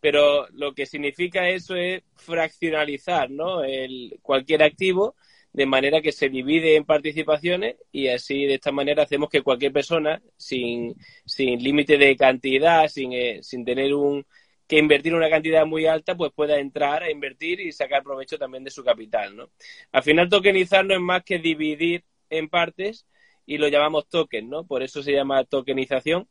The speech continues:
Pero para poneros un ejemplo muy sencillo,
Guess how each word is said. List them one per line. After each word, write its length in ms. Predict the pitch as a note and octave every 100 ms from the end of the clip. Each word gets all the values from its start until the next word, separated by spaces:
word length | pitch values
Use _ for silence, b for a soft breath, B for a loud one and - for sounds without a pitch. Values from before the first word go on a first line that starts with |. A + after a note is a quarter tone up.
| _ b b b
Pero 220 | C3+ C3+
para 200 | C#3 C#3
poneros 340 | C#3+ D3 E3 F3+
un 120 | F#3
ejemplo 680 | F3 F3+ F3+ E3+ E3+ E3 E3
muy 140 | E3+
sencillo, 720 | E3+ D#3+ F#3+ F#3+ D#3+ D#3+ F#3+